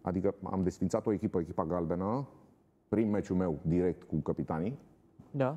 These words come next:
Speaker 1: Și am luat, uh, brățara de capitan și aveam ambele brățări <laughs> la un moment dat. Deci m-am descurcat foarte bine. Din păcate n-am reușit să ajung în finală în urma unei accidentări destul de stupidă. <laughs> Mă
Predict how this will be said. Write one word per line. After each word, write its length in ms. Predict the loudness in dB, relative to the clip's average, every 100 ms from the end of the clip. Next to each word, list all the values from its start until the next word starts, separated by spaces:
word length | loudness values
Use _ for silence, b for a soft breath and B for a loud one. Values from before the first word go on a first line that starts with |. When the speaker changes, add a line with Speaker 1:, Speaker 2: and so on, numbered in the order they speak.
| -8
Speaker 1:
Și 140 | -4 0
am 60 |
luat, 220 | 0 0
uh, 80 | 0
brățara 400 | 2 0 0 0
de 80 | 0
capitan 440 | -2 0 2 0 -2
și 180 | -2
aveam 280 | -2 0 0
ambele 240 | 0 2 2
brățări 360 | 2 0 0
<laughs> 0 |
la 60 | 0 0 0
un 140 | 0 -4 0
moment 200 | 2 2
dat. 140 | -2 B B B
Deci 160 | 0 2
m-am 120 | 2
descurcat 340 | 0 0 0 2
foarte 300 | 0 2 2
bine. 580 | 2 2 0 0 0 2 4
Din 180 | 4 4
păcate 460 | 0 0 0 2
n-am 260 | 2 2 2
reușit 180 | 2 2
să 60 |
ajung 160 | 0 0
în 80 | 2
finală 400 | 2 2 2 2
în 180 | 2 0
urma 220 | 2 0
unei 260 | 2 2
accidentări 720 | 0 -2 0 0 2 0 0 -4 -10 -20 -20 _ _ _ _ _ _ _ _ _ _
destul 260 | -2 2 4
de 60 |
stupidă. 440 | 4 0 2 2 4
<laughs> 20 |
Mă 120 | 0